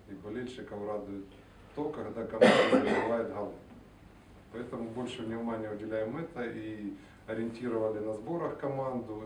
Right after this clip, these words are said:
И я думаю, по фамилиям ребят вы знаете, что очень большая группа, группа атаки пришла к нам, меньше игроков обороны, больше игроков атаки.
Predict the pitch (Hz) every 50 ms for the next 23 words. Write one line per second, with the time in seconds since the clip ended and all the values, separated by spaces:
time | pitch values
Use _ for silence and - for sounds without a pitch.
0 | 107 110 117 113 110 107 107 104 104 104 - - - - - - - 110 113 113
1 | 110 113 113 113 110 110 110 - 113 - - 120 117 120 123 120 113 113 113 110
2 | 113 113 - - - 123 123 120 113 120 143 147 143 143 120 107 107 107 107 98
3 | 104 120 123 123 120 120 107 95 - - 107 104 104 107 98 - 98 95 101 104
4 | 95 - 113 110 107 104 101 110 113 107 110 107 101 98 98 - - 104 110 110
5 | 104 - 110 104 107 - 180 175 170 165 165 151 - 139 131 120 - 139 135 123
6 | - - 123 120 113 110 107 107 110 107 101 - - 104 101 101 98 98 - -
7 | - - - - - - - - - 110 110 110 113 110 110 113 107 107 107 104
8 | 104 117 131 143 139 123 107 101 104 117 117 107 - 107 101 92 98 98 98 -
9 | 110 104 101 101 - - - - - - -